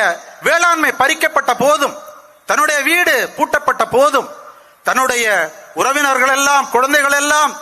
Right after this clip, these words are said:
சிறை கொட்டடியிலே அடைக்கப்பட்ட பொழுதும் சிறிதும் சமரசமின்றி எப்படி இந்த இன விடுதலைக்கு போராடினாரோ, அதை போல நாமும் போராட வேண்டும்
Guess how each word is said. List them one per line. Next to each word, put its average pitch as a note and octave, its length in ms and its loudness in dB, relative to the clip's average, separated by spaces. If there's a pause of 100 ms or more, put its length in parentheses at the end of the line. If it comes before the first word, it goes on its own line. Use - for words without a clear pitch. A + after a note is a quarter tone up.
(200)
சிறை D#4 280 0
கொட்டடியிலே D4+ 580 0
அடைக்கப்பட்ட C#4+ 600 -2
பொழுதும் D#4 420 0 (340)
சிறிதும் C4+ 500 -2 (260)
சமரசமின்றி D4 840 0 (320)
எப்படி D4 360 -2
இந்த B3+ 160 -2
இன A3 180 2
விடுதலைக்கு B3 540 0
போராடினாரோ, B3 760 2 (320)
அதை G#3 200 0
போல A#3+ 280 2 (440)
நாமும் A#3+ 380 0
போராட B3 400 2
வேண்டும் C4 420 0